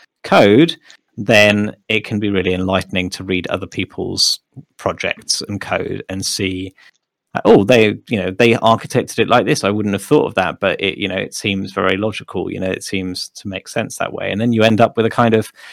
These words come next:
um, a library of, of different ways people have done things. And, um,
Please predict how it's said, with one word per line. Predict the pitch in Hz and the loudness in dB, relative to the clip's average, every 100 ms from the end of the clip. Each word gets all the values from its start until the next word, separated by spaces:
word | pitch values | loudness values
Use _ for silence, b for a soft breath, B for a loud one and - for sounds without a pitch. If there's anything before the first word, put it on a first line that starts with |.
| B B B | B B B
um, | 107 104 110 | 2 2 2
a | - 110 | 2 6
library | 113 123 120 113 107 95 | 8 6 6 4 4 6
of, | 92 92 92 - | 4 0 -4 -4
of | 104 98 95 - - _ _ _ _ _ _ | -2 -2 -4 -12 -20 _ _ _ _ _ _
different | - 120 - 98 | -4 -2 -2 0
ways | 104 101 98 | 2 0 -2
people | - 95 98 | -6 -10 -6
have | 92 | -6
done | 92 95 95 | -2 -2 -2
things. | 92 - - - - | -6 -8 -6 -6 -6
And, | 98 92 90 90 - | -6 -8 -8 -8 -4
um, | 92 90 | -4 -4